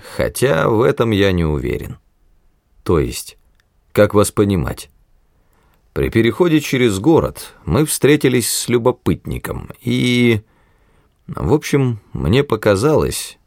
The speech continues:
что вынес нас из города серый призрак. То есть не нас, а весь танк». «Это весьма интересно», оживился Банглин.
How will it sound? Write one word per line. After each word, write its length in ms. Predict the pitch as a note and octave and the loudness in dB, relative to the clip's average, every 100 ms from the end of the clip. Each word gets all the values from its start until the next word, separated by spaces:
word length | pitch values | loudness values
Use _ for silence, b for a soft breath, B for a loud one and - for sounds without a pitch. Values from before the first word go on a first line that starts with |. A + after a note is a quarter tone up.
| _ | _
что 300 | - - D2+ | -18 -6 -4
вынес 680 | C#2+ A#2+ D#3+ G2+ C2+ - - | 0 2 2 2 0 -4 -6
нас 520 | E2 G2 D2+ - - - | -2 0 0 -2 -8 -6
из 220 | C#2+ C2 | -4 -4
города 680 | G#2+ D#3 F2 B1+ - C#2+ - _ - | 0 2 2 0 -6 -10 -14 _ -14
серый 540 | - - A2 A#2+ A#2 | -8 0 2 4 2
призрак. 680 | - A2 E2 C2 - - - - - _ _ _ _ - | 2 0 0 -2 -8 -12 -20 -20 -20 _ _ _ _ -6
То 100 | E2 | -4
есть 240 | D2 - | -4 -2
не 120 | G#2 | 0
нас, 360 | C#3+ C3 C#2+ - | 2 0 -2 -4
а 80 | C2 | 0
весь 300 | F2+ E2+ - | 0 -2 -4
танк». 480 | G2+ B1 C2 - _ _ _ _ _ _ _ _ _ _ _ _ _ _ | -4 -4 -8 -14 _ _ _ _ _ _ _ _ _ _ _ _ _ _
«Это 380 | - C#2 C2 D#2+ | -4 -2 0 0
весьма 520 | E2 G2 - A#2+ F#2+ | 0 0 0 2 2
интересно», 720 | E2+ E2 B2 A2 B1 - - - _ _ _ _ _ _ _ | 2 0 0 0 -4 -6 -8 -12 _ _ _ _ _ _ _
оживился 720 | - C2+ B1 A#1+ G2+ A2+ G2 | -4 -2 -2 0 0 0 -2
Банглин. 640 | D#2+ D#2+ D2 B1 A#1 G#1+ | 0 0 -2 -4 -8 -10